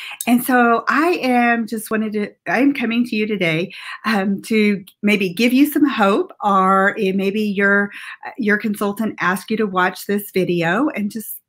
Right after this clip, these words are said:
we wanna thank you from the bottom of a grateful heart for your time. And my purpose today is to give you a new perspective on, um, pandemic versus possibilities, um,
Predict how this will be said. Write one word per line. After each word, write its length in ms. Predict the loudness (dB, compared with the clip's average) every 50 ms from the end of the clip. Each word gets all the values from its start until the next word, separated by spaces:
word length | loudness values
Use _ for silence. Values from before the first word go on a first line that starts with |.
| _ _ -8 -4
we 160 | -2 -2 0
wanna 320 | 2 4 4 4 4 4 2
thank 280 | 0 0 0 0 -2 -2
you 160 | -2 -2 -2
from 160 | -2 -2 -2
the 80 | -2 -2
bottom 300 | 0 0 0 0 0 -2
of 100 | -2 -2
a 60 | -4
grateful 400 | -2 -2 -2 -2 -2 -4 -10 -8
heart 240 | -2 -2 -2 -2 -2 -2
for 60 | -2
your 180 | -2 0 -2
time. 380 | -2 -2 0 0 0 0 -2 -6 -10 -14 -14 -14 -14 -8 -2
And 380 | 2 4 4 6 6 4 2 2 2
my 340 | 4 6 6 6 6 4 2 0
purpose 300 | 0 0 0 -2 -4 -6
today 340 | -4 -4 0 2 2 2 0
is 100 | 0 -4
to 100 | -6 -6
give 200 | -4 -4 -4 -4
you 220 | -2 -2 -2 -2 -2 -2
a 80 | -2
new 240 | 0 0 0 0 -2
perspective 840 | -2 -2 -2 -2 -2 -2 -2 -2 -2 -2 -2 -2 0 0 0 0 -2 -4 -4
on, 480 | -2 0 2 4 4 4 4 2 0 -4 -10 -18 -18 -14 -6 -2
um, 400 | 2 4 4 4 4 4 2 0 -4 -10 _ _ _ -4
pandemic 800 | 0 2 2 2 2 2 2 2 4 4 4 4 4 2 0 -8 -4 0
versus 360 | 0 0 0 0 -4 -6 -4 0
possibilities, 1000 | 0 0 2 0 -2 -4 -2 0 0 0 0 0 2 0 0 0 -2 -4 -6 -10 -16 -16 -16 -16 -8 -2 2
um, 340 | 2 4 4 4 2 0